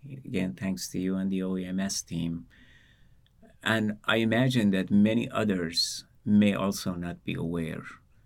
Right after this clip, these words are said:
of the true history of Oregon around equity and inclusion. How can we create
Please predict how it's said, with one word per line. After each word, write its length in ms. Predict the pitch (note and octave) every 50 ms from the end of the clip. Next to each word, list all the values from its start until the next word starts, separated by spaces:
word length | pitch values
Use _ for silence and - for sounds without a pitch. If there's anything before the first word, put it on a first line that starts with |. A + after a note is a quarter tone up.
| - _ _
of 180 | - G#2 F2+ F#2
the 100 | F#2+ F2
true 240 | - - - A2+ G#2+
history 460 | F#2+ G2 F#2+ - - - G2 F#2 F2+
of 120 | F2+ F2
Oregon 560 | - - - F#2 F2+ F2 E2 E2 D#2 D#2+ E2 E2 -
around 360 | D#2+ E2 E2 E2 E2 E2 E2+
equity 380 | F2 D#2+ - - - - F2+
and 140 | F2 - -
inclusion. 600 | E2 - - - F#2 F2 F2 - F#2 F2+ - - - - - - - - _ _ _ _ _ _ _ _
How 280 | - - A#2 C3 C3+
can 280 | C3+ C3+ D3 C3+ B2+ B2
we 160 | A2+ A2 G#2
create 760 | G#2 - - G2+ F#2+ F#2 F#2 F#2+ G2 F#2+ F#2 - - - -